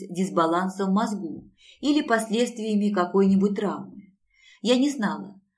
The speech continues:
родился ли Макс с этим расстройством или получил его в результате какого-нибудь несчастного случая. Я подумала о себе, о проблемах,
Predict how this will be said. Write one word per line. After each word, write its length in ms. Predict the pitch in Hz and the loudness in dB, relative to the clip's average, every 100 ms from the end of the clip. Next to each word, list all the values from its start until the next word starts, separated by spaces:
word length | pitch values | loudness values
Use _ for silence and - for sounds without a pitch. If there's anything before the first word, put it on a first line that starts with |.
| _ | _
родился 580 | 190 214 202 254 208 220 | 4 6 6 0 0 0
ли 120 | 196 | 2
Макс 400 | 185 190 196 - | 4 2 0 -4
с 40 | - | -2
этим 260 | 196 196 | 0 2
расстройством 920 | 180 175 - 175 208 - 196 190 - - - | 0 0 2 2 0 -4 -8 -8 -12 -16 -8
или 200 | 247 247 | -2 -2
получил 500 | 233 233 240 - 269 | 0 -2 -2 -2 -2
его 460 | 220 220 202 226 - | -2 -2 2 0 2
в 60 | |
результате 560 | 202 196 202 214 220 220 | 0 2 0 0 -2 -2
какого-нибудь 760 | 208 202 208 208 202 196 196 196 | -4 0 2 2 2 0 -2 0
несчастного 580 | 196 208 214 202 214 | -2 0 -2 -2 -4
случая. 640 | 214 208 180 - - - - _ _ _ _ _ - | -4 -4 -6 -6 -14 -18 -20 _ _ _ _ _ -8
Я 200 | 185 233 | 0 0
подумала 500 | 240 233 240 233 240 | 2 0 0 -2 -2
о 80 | 240 | -4
себе, 520 | - 240 185 151 - _ _ _ _ - | -6 -10 -10 -12 -16 _ _ _ _ -2
о 100 | 175 | 0
проблемах, 800 | 190 190 196 202 202 - - | 2 0 0 -2 -2 -10 -16